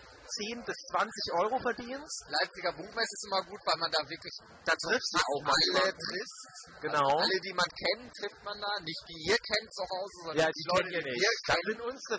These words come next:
Speaker 1: Freunde, ihr kennt
Speaker 2: Ihr
Speaker 1: die
Speaker 2: müsst
Speaker 1: gar
Speaker 2: das
Speaker 1: nicht.
Speaker 2: wissen, ihr habt Freunde, die wohnen nebenan bei euch zu Hause.
Speaker 1: Genau, wir, wir haben
Speaker 2: Die
Speaker 1: nicht
Speaker 2: hängt hier
Speaker 1: direkt,
Speaker 2: rum.
Speaker 1: wir haben nicht direkt Freunde
Speaker 2: Ihr
Speaker 1: in dem Sinne.
Speaker 2: habt keine echten Freunde, sondern wir treffen nur ab und zu mal Leute,
Speaker 1: Genau.
Speaker 2: die wir so flüchtig kennen.
Speaker 1: Genau.
Speaker 2: Buchmessen.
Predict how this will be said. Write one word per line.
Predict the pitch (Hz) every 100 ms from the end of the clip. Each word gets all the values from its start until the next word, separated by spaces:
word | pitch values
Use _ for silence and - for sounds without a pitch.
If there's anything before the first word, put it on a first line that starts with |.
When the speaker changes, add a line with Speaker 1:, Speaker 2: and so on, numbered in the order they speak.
| -
Speaker 1:
Freunde, | 139 143 156
ihr | 160
kennt | 208
Speaker 2:
Ihr | 220
Speaker 1:
die | 285
Speaker 2:
müsst | 254
Speaker 1:
gar | 127
Speaker 2:
das | 123
Speaker 1:
nicht. | 165
Speaker 2:
wissen, | - 208 160
ihr | 185
habt | 196 196 170 160 170
Freunde, | 180 180
die | 139 139
wohnen | 165 156
nebenan | 151 143 143 180
bei | 175 143
euch | 135
zu | 139 131
Hause. | 175 262
Speaker 1:
Genau, | 311 233 175 180
wir, | 233 254 - 233
wir | 226
haben | 226
Speaker 2:
Die | 233
Speaker 1:
nicht | 247
Speaker 2:
hängt | 170 180 151
hier | 139
Speaker 1:
direkt, | 202
Speaker 2:
rum. | 185 - 190
Speaker 1:
wir |
haben | 185 233
nicht | - 190
direkt | 196 - - -
Freunde | 151 196 240 226
Speaker 2:
Ihr |
Speaker 1:
in | 247
dem | 147 226 240
Sinne. | 254 247
Speaker 2:
habt | 302 240
keine | 196 - -
echten | - 170 -
Freunde, | 147 240 262
sondern | 226 220 214
wir | 190 - 233
treffen | 262 233
nur | 233
ab | 233 262
und |
zu | 262 254
mal | 233 220
Leute, | 208 269 269
Speaker 1:
Genau. | 262 381 339 262 175
Speaker 2:
die | 131 110 196
wir | 185
so | 190
flüchtig | 247 285 - - -
kennen. | 640 605 622 640 622 855
Speaker 1:
Genau. | - 120 107 -
Speaker 2:
Buchmessen. | 269 - 453 - -